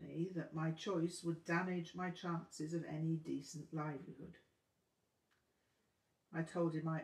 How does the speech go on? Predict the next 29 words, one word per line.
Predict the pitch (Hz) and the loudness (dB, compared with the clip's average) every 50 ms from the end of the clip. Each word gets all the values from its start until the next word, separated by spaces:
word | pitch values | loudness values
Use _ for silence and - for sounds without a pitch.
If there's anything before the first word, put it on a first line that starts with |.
| - - | 0 0
understood, | 156 151 147 139 139 - - - - 202 233 240 - - - _ _ _ _ _ _ _ | 0 0 -2 -6 -10 -14 -12 -2 0 0 0 0 -2 -10 -18 _ _ _ _ _ _ _
but | - 170 | -4 0
I | 175 170 175 | 0 2 2
was | 185 185 165 156 | 2 0 -2 0
willing | 151 160 151 151 160 160 | 0 2 2 2 0 0
to | 165 190 | -2 -2
take | - - 165 - - - - - | -4 -4 -4 -4 -4 -6 -8 -10
that | 143 131 - - | -10 -10 -8 -4
risk. | 151 151 - - - - - - - _ _ _ _ _ _ _ _ _ _ _ _ _ _ _ _ _ _ _ _ _ _ _ _ _ _ _ _ _ _ _ - | -4 -4 -4 -4 -8 -10 -10 -12 -16 _ _ _ _ _ _ _ _ _ _ _ _ _ _ _ _ _ _ _ _ _ _ _ _ _ _ _ _ _ _ _ -2
That | 175 165 - - | 0 0 0 -2
was | 208 202 | -6 -4
then | - 180 165 160 156 160 165 165 - | 0 2 2 4 4 2 0 0 0
the | 185 170 170 - | -2 -2 0 2
end | 175 160 143 139 - | 0 0 0 -2 -8
of | 165 - | -12 -12
the | - 147 135 | -12 -12 -12
matter. | 160 - - 165 - - - _ _ _ _ _ 165 | -12 -14 -14 -14 -14 -14 -18 _ _ _ _ _ -10
It | 160 180 | -6 -6
was | 170 165 | -4 -2
never | 165 160 151 143 151 151 | -2 -2 -2 0 -2 -4
discussed | 160 165 165 165 - - - - - - - - | -2 -2 -4 -6 -6 -12 -12 -14 -14 -16 -18 -18
again. | 175 165 165 147 139 - 208 - _ _ _ _ _ _ _ _ _ _ _ _ _ _ _ _ _ _ _ _ _ _ _ _ _ _ _ _ _ _ _ _ _ _ _ _ _ _ _ _ _ _ _ _ - - _ _ _ _ _ _ _ _ _ 226 | -12 -8 -8 -8 -8 -8 -12 -18 _ _ _ _ _ _ _ _ _ _ _ _ _ _ _ _ _ _ _ _ _ _ _ _ _ _ _ _ _ _ _ _ _ _ _ _ _ _ _ _ _ _ _ _ -20 -20 _ _ _ _ _ _ _ _ _ 8
After | 254 302 294 - - 269 | 8 8 8 4 2 0
the | 190 170 | 0 0
brief | - 180 190 196 175 139 - - - | 4 6 6 8 8 6 4 -2 -6
but | - - - - - _ _ _ | -6 -6 -6 -8 -16 _ _ _
intense | 180 170 170 165 - - - - 240 196 170 170 - - - - - - - - - | 2 2 2 2 0 -6 -4 -2 0 0 0 -2 -6 -12 -14 -14 -14 -12 -10 -8 -4
hair | 202 185 175 175 165 165 | 0 2 4 4 2 2
debacle, | - 175 - - - - - - - | 0 -4 -6 -8 -12 -16 -16 -18 -20